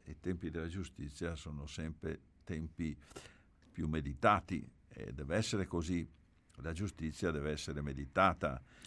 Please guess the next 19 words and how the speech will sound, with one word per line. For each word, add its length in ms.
non 220
è 120
una 200
giustizia 840
che 140
si 120
possa 360
fare 540
in 80
quattro 340
e 40
quattr'otto 720
in 160
preda 320
all'indignazione 1080
o 140
all'emozione 640
del 140
momento. 760